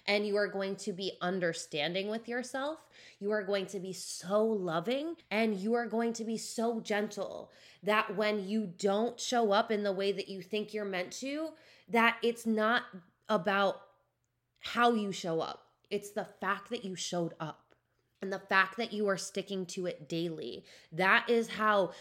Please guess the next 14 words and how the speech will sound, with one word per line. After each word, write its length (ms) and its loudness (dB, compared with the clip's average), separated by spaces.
you're 240 0
going 360 -2
to 120 -2
find 420 -2
this 320 -2
inner 320 -2
peace, 460 -6
the 180 -8
spiritual 840 0
wealth, 500 0
the 120 -4
internal 760 -4
riches 680 -6
that 280 4